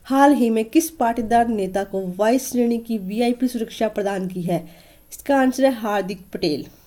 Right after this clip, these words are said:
नेक्स्ट, हाल ही में किस फिल्म को भारत में रिलीज नहीं किया गया जबकि इसे ब्रिटिश सेंसर बोर्ड द्वारा मंजूरी दी गई? इसका आंसर है पद्मावती, जो अभी बहुत ही चर्चा में आई हुई है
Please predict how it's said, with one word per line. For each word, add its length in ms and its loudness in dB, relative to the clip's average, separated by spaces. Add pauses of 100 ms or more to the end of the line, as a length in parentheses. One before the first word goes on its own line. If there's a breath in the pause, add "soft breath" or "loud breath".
(800 soft breath)
नेक्स्ट, 440 0 (380 loud breath)
हाल 260 2
ही 160 6
में 180 8
किस 340 2
फिल्म 360 2
को 240 0 (340)
भारत 400 4
में 140 8
रिलीज 360 0
नहीं 400 4
किया 160 6
गया 180 4
जबकि 320 -2
इसे 200 0
ब्रिटिश 420 2
सेंसर 340 2
बोर्ड 280 -2
द्वारा 200 2
मंजूरी 500 -2
दी 240 -4
गई? 220 0
इसका 880 -6
आंसर 260 0
है 60 -2 (160)
पद्मावती, 760 0 (400 loud breath)
जो 200 -4
अभी 440 -6 (480 loud breath)
बहुत 400 -2
ही 280 -4 (380 loud breath)
चर्चा 320 4
में 120 2
आई 160 6
हुई 240 0
है 200 0